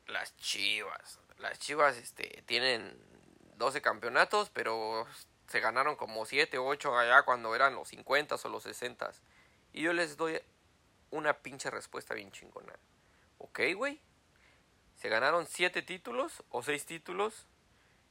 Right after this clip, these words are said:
en los sesentas, güey. Pero bueno, güey, ¿por qué el América no los ganó, güey?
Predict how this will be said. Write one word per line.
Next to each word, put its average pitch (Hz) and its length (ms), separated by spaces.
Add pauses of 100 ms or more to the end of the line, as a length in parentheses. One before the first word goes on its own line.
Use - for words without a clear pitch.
(220)
en 107 160
los 104 140
sesentas, 110 560
güey. - 200 (480)
Pero 90 220
bueno, 175 280
güey, 135 280 (380)
¿por - 160
qué - 100
el 113 100
América 127 420
no 131 100
los 151 160
ganó, 139 240
güey? 170 260